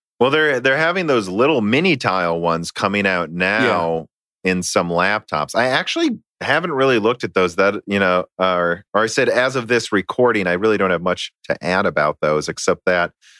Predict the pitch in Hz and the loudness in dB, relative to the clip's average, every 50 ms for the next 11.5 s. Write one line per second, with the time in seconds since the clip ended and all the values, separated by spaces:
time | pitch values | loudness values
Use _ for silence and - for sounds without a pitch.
0 | _ _ _ _ _ - 95 98 95 104 110 104 107 104 98 98 101 104 107 107 | _ _ _ _ _ -2 0 2 2 0 2 2 2 2 2 2 0 0 0 -2
1 | - 117 107 104 98 98 101 104 104 101 98 98 92 95 92 92 98 98 - 101 | -2 -2 0 2 2 2 2 2 2 2 0 0 0 0 0 0 0 -2 -4 -8
2 | - - - 104 92 92 95 95 92 87 - - - - _ - 85 85 87 90 | -8 -4 -2 0 2 2 2 0 -2 -4 -8 -12 -12 -14 _ 0 0 2 2 2
3 | 87 87 92 92 92 90 87 - _ _ _ _ _ _ _ _ _ _ _ _ | 2 0 0 -2 -4 -8 -10 -12 _ _ _ _ _ _ _ _ _ _ _ _
4 | _ _ - 101 104 98 - 101 82 98 92 - - - 95 - - 98 92 92 | _ _ -2 0 0 0 -2 -2 0 0 -2 -2 -4 -6 -6 -2 0 -2 0 0
5 | 90 87 85 85 85 82 85 82 82 80 76 76 71 85 85 85 85 80 76 76 | 0 0 0 0 -2 -2 -2 -4 -4 -4 -4 -6 -2 -2 0 0 2 0 0 0
6 | 76 78 78 76 76 73 - 80 78 76 76 71 _ _ _ _ _ _ _ - | 0 0 0 -2 -2 -4 -4 -4 -4 -4 -8 -12 _ _ _ _ _ _ _ -20
7 | _ _ _ - 127 147 151 151 143 139 135 135 _ _ _ _ _ _ _ _ | _ _ _ -2 0 0 0 0 -2 -4 -6 -10 _ _ _ _ _ _ _ _
8 | _ _ _ _ _ _ _ - 120 135 123 139 127 131 131 127 139 147 147 - | _ _ _ _ _ _ _ 0 0 0 2 2 2 0 2 2 0 0 2 0
9 | 175 151 127 131 135 - 131 113 113 110 107 101 98 - - 98 - 101 101 95 | 0 2 2 2 2 0 -2 -2 -2 -2 -2 -4 -8 -6 -8 -6 -2 -2 -2 -2
10 | 82 - 76 82 95 - - 95 85 80 82 - 87 82 85 95 92 98 90 87 | -2 -2 0 0 2 2 2 2 2 0 0 0 0 0 0 0 0 0 2 2
11 | 90 87 87 85 87 87 87 87 82 - | 2 2 0 -2 0 0 0 0 0 -4